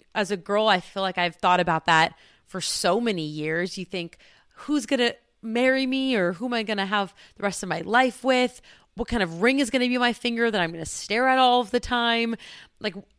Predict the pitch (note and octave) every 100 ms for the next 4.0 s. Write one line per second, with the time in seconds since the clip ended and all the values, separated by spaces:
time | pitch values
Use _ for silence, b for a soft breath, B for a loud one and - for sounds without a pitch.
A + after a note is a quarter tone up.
0 | - - C#4 B3 B3+ C4+ B3+ - - G#3+
1 | G#3 G3+ A3+ - - - E3 G#3 B3+ A3+
2 | E3 E3+ D#3 A#2 - - _ _ _ A3
3 | A3 - B3 B3+ C4 - G3+ F3+ C#3+